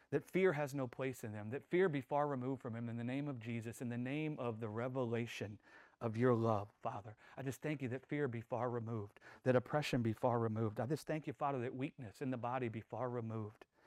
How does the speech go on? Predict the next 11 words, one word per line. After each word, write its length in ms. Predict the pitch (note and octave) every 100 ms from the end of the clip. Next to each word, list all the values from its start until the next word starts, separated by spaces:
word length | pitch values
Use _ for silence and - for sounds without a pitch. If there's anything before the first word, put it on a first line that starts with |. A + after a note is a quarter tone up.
| - -
Thank 220 | - G3
you, 60 | C3
Father, 420 | - B2+ A2 - _ - -
that 120 | D#3
you 160 | C#3+ F3+
are 100 | D3
the 120 | B2
upholder 460 | A#2+ - C3+ A#2+ A2
of 120 | G#2+
our 120 | G#2
lives. 340 | A2+ G#2+ -